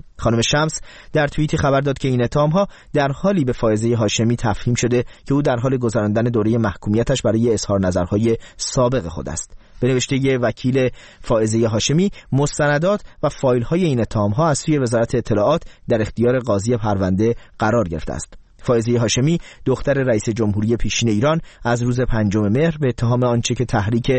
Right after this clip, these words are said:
اغتشاشگران به اعتراضات خیابانی خوانده شده، در بازداشت به سر می‌برد. و در ادامه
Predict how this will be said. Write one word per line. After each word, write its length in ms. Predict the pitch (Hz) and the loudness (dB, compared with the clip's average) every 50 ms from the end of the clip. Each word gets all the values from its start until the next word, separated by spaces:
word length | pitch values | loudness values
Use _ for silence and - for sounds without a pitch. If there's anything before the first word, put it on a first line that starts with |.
| 123 - - - - - - | -2 -4 -8 -20 -8 -4 -4
اغتشاشگران 840 | 117 - - 131 120 - 139 131 - - - 147 147 160 175 185 175 - - - - | -4 -2 -2 -2 0 0 0 0 0 0 0 0 2 2 2 0 -2 -4 -10 -6 -2
به 100 | 131 131 | 0 0
اعتراضات 540 | 127 120 - 123 110 107 104 120 120 - 139 | 2 2 0 0 0 0 0 0 -2 -2 -4
خیابانی 600 | - - 131 120 113 110 104 107 107 127 185 196 | -4 -2 0 2 2 2 2 0 0 0 0 0
خوانده 220 | - 214 202 202 | 0 0 0 2
شده، 300 | - - 202 196 208 196 - - - _ - - | 2 2 2 2 0 -2 -4 -8 -20 _ -6 -2
در 260 | 127 123 127 127 131 | 0 0 0 0 -2
بازداشت 640 | 131 131 117 98 90 85 87 104 123 107 90 - - | -2 -2 0 0 0 -2 -2 -2 0 0 0 -2 -6
به 80 | - | -10
سر 160 | - - 85 | -8 -6 -6
می‌برد. 420 | 73 71 85 76 - - - - - - - - - - - - - - - - - - - - - - - - - - - - - - - - | -6 -6 -6 -8 -10 -12 -14 -16 -18 -18 -20 -20 -20 -20 -20 -20 -20 -16 -16 -16 -16 -16 -18 -20 -20 -20 -20 -20 -20 -20 -20 -20 -20 -16 -6 -2
و 300 | 143 156 180 196 202 208 | 0 2 2 2 2 2
در 320 | 185 190 180 180 185 180 170 156 160 - - 160 | 2 2 2 2 2 0 -2 -4 -8 -8 -4 -2
ادامه 540 | 143 139 143 139 135 147 165 151 123 113 | 0 2 2 2 2 2 0 0 0 -2